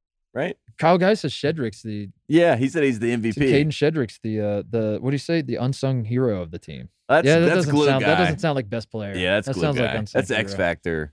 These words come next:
Speaker 1: That's things like that.
Speaker 2: Yeah. Van-, Vanderplas is the glue guy, but he's more X Factor than glue guy. But
Speaker 1: He's
Speaker 2: he's
Speaker 1: more
Speaker 2: white,
Speaker 1: X Factor.
Speaker 2: but he's white, so he's
Speaker 1: Yeah.
Speaker 2: technically, by default, the glue guy.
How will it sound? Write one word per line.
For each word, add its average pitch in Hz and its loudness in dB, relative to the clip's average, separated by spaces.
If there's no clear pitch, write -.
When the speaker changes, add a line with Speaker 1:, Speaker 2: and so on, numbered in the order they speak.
Speaker 1:
That's 98 -8
things 92 -4
like 73 -8
that. 76 -8
Speaker 2:
Yeah. 101 -4
Van-, 147 2
Vanderplas 139 0
is - -20
the 107 -12
glue 139 -2
guy, 110 -4
but 120 -10
he's 160 -4
more 185 -2
X 135 -4
Factor 104 -8
than 92 -14
glue 123 -4
guy. 92 -8
But - -12
Speaker 1:
He's 131 4
Speaker 2:
he's - 0
Speaker 1:
more 120 4
Speaker 2:
white, 156 4
Speaker 1:
X 117 0
Factor. 85 -4
Speaker 2:
but 135 0
he's 117 0
white, 156 0
so - -8
he's 113 -2
Speaker 1:
Yeah. 139 -2
Speaker 2:
technically, 117 -6
by 117 -2
default, 110 -6
the 104 -12
glue 151 0
guy. 92 -4